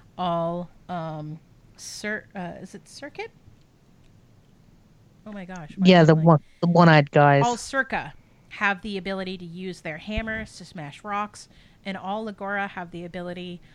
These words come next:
Speaker 1: to use their two, to use their dual blades to chop down spider webs. It's cool because one of the things that it does is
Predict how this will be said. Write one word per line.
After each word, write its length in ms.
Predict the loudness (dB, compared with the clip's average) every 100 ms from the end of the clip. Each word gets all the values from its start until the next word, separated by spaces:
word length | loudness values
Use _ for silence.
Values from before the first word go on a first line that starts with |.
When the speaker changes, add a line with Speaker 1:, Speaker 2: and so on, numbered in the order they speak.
| -20 _
Speaker 1:
to 180 | -16 -12
use 460 | -10 -10 -10 -12 -12
their 180 | -16
two, 640 | -16 -16 -14 -12 -10 -12 -16 -20
to 140 | -18 -12
use 160 | -12 -12
their 160 | -14
dual 240 | -12 -12 -12
blades 500 | -10 -10 -12 -16 -20
to 480 | -16 -14 -12 -14 -14
chop 220 | -14 -10
down 240 | -10 -10
spider 380 | -14 -14 -14 -16
webs. 400 | -20 -20 -20 -20 _ _ _ _ _ _ _ _ _ _ _ _ _ _ _ _ _ _ _ _ _ _ _ _ -20 _ _ _ _ _ _ -20 _ _
It's 220 | -12 -12
cool 300 | -10 -8 -8
because 400 | -8 -6 -6 -6
one 180 | -6 -6
of 80 | -8
the 100 | -8
things 300 | -8 -8 -10
that 100 | -12
it 100 | -8
does 440 | -6 -4 -6 -10
is 360 | -12 -10 -10